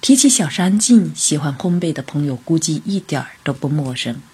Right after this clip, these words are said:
小时候曾被老师预言：“像你这种态度的人，估计将来只能去混黑社会。”的小山径。在国际和日本电视台举办的各类糕点大赛中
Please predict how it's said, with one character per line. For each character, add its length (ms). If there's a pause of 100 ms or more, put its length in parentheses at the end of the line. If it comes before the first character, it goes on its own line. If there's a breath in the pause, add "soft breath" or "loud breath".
(760 soft breath)
小 200
时 140
候 200
曾 220
被 140
老 160
师 180
预 220
言： 260 (320 loud breath)
“像 280
你 100
这 140
种 180
态 260
度 140
的 100
人， 240 (260)
估 160
计 140
将 220
来 100
只 220
能 160
去 160
混 220
黑 200
社 200
会。” 160
的 100
小 200
山 260
径。 240 (1000)
在 180
国 260
际 240
和 180
日 180
本 140
电 260
视 140
台 240
举 240
办 200
的 100
各 200
类 160
糕 280
点 220
大 180
赛 240
中 280